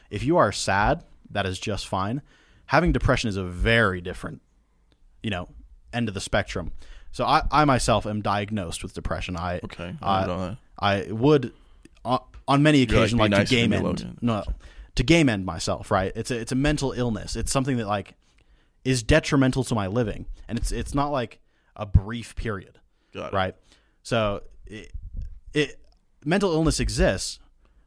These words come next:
Speaker 1: but there's also a lot of people who don't have a mental illness that they diagnose. It's like me, when I look up uh, people are, are
Speaker 2: Oh, yeah.
Speaker 1: people are hypochondriacs. Most people are hypochondriacs. I will get, like, a, like, my bone will hurt, and I'll be like, I'll look it up on
Speaker 2: What,
Speaker 1: Mayo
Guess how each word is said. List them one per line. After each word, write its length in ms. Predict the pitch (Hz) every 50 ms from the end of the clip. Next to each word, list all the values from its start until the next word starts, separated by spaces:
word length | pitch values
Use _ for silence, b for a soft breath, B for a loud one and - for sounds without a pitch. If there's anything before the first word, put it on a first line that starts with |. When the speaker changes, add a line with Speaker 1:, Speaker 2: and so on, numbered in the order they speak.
| _ _
Speaker 1:
but 120 | - 113
there's 140 | 131 127 123
also 220 | 131 135 - -
a 20 | 139
lot 160 | 131 123 117
of 60 | 110
people 220 | - 131 120 117 110
who 100 | 113 107
don't 320 | 95 - 113 110 113 107
have 260 | - 110 104 104 98
a 80 | 101 98
mental 280 | 101 101 98 - 101
illness 240 | 92 92 95 92 -
that 140 | - 95 90
they 120 | 92 90
diagnose. 480 | 92 92 90 90 92 90 90 85 82 -
It's 100 | 120 -
like 140 | 170 165 135
me, 180 | 151 151 139
when 120 | 113 107 104
I 60 | 110
look 180 | 110 123 - 135
up 160 | 120 - B B B B B B B B B B
uh, 180 | - 120 117 -
people 220 | - - - 208
are, 180 | 180 147 135 - - _ -
are 140 | 120 127 110
Speaker 2:
Oh, 100 | 107 107
yeah. 280 | 104 107 101 101 90 - -
Speaker 1:
people 180 | 170 190 196
are 60 | 170 127
hypochondriacs. 920 | - 143 139 - 135 - 110 117 117 110 101 92 90 - - - - - - - -
Most 540 | - 107 107 113 123 135 139 147 143 - -
people 200 | 131 117 117 110
are 40 |
hypochondriacs. 800 | 98 104 98 - - - - 101 101 95 87 85 87 87 - - - B B B B B
I 160 | 107 120 143
will 120 | 156 165
get, 120 | 160 175 143
like, 160 | 143 131 120
a, 260 | 123 110 107 98 - b b b b b b
like, 140 | - 117 120
my 160 | 123 120 120
bone 380 | 110 107 98 98 117 113 127 127
will 120 | 117 107
hurt, 140 | 92 104 101 95
and 80 | 95
I'll 60 | 101
be 60 | 98 98
like, 180 | 95 92 - -
I'll 140 | 104 110
look 120 | 117 117 -
it 40 | 123
up 80 | 117 113
on 140 | 113 107
Speaker 2:
What, 60 | 101 98
Speaker 1:
Mayo 80 | 107